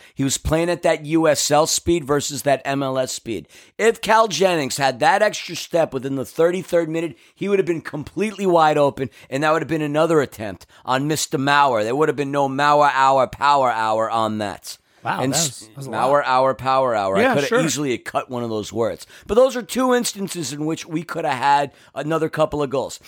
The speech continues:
Speaker 1: So we had the one goal by Carlos. There's no doubt about that. That came in the scoring column. Carlos, with a little schmidge to the left, that could have been the second.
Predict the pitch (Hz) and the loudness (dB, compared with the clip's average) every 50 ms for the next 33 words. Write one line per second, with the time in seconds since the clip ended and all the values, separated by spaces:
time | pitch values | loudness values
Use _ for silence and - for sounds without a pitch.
0 | - - _ - - 185 196 208 240 262 285 254 277 269 254 254 254 247 208 233 | -20 -20 _ -4 0 2 4 6 6 6 4 4 2 4 4 4 4 2 4 4
1 | 233 226 202 208 202 196 - - 147 165 156 143 131 135 139 - - - _ _ | 4 4 4 2 2 2 0 -2 -2 -2 0 0 -2 -2 -4 -6 -8 -12 _ _
2 | _ - 131 139 131 - 151 151 147 143 156 156 160 151 135 143 139 135 - 147 | _ -6 -4 -4 -4 -2 -4 -4 -2 0 0 0 0 0 0 0 0 0 0 -2
3 | 135 120 - 127 127 - 135 135 135 139 135 127 - - - 131 131 127 113 - | -4 -2 -2 -4 -6 -6 -6 -6 -6 -6 -8 -8 -10 -10 -8 -8 -8 -10 -10 -12
4 | 110 110 98 82 - _ _ _ _ _ _ _ _ _ _ - 123 151 196 233 | -10 -10 -10 -10 -12 _ _ _ _ _ _ _ _ _ _ -6 -2 0 0 2
5 | 240 220 160 - - - - _ _ - 131 151 147 143 165 208 233 233 175 - | 2 0 -2 -2 -6 -12 -18 _ _ -6 -4 -2 0 2 2 4 2 2 2 -2
6 | - - - 165 202 220 170 - - 180 185 190 185 190 214 226 220 - 185 165 | -2 -2 -2 0 0 0 -2 -2 -2 0 0 2 4 4 4 4 4 2 0 0
7 | 156 - 165 170 170 147 160 160 160 147 - - 156 147 123 - - - | 0 -2 -2 -4 -2 -2 -4 -4 -4 -4 -4 -2 -2 -2 -2 -4 -8 -18